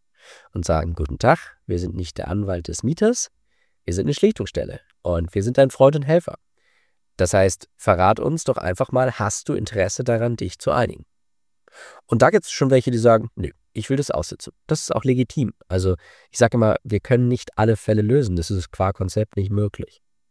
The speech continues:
Und was dann im nächsten Schritt passiert, ist, dass ein Postschreiben rausgeht. Das heißt, wir informieren noch einmal etwas ausführlicher und parallel dazu geht eine E-Mail raus, über die man dann direkt auf den einzelnen Fall zugreifen kann.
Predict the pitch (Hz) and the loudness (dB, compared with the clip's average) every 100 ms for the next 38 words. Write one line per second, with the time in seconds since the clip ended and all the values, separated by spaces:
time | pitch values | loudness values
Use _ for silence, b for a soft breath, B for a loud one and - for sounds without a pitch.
0 | B B B B B - 110 113 110 - | B B B B B 2 6 6 4 -2
1 | _ _ _ _ _ _ - 104 - 104 | _ _ _ _ _ _ -2 0 2 4
2 | 120 107 117 147 - 151 - 131 147 147 | 4 2 0 -4 -4 -4 -4 -4 -4 -2
3 | - - 117 - 107 - - 55 - - | -4 -2 -2 0 -2 -4 -6 -6 -8 -10
4 | - - - - - - 92 143 - b | -10 -16 -20 -12 -8 -2 0 -2 -4 b
5 | b b - 104 - 87 92 123 117 - | b b -2 -2 0 2 4 4 2 0
6 | - 107 104 - 101 - 90 - - 98 | 0 0 0 2 0 0 -4 -4 -2 0
7 | 120 165 220 _ _ B B B B - | 0 -2 -2 _ _ B B B B 2
8 | 156 190 131 117 98 107 135 120 113 - | 2 2 0 0 2 4 4 2 0 -2
9 | 107 - 107 - 110 117 143 117 113 117 | -2 0 -2 -2 -2 0 2 4 4 2
10 | - - 104 92 110 104 92 92 95 98 | -2 -4 -2 0 2 2 0 -2 -2 -4
11 | - - - - 95 - 98 90 - 92 | -4 -8 -6 -2 -4 -2 -4 -2 0 -2
12 | 90 - 104 - 57 64 - - - | -2 -6 -8 -8 -10 -8 -8 -6 -10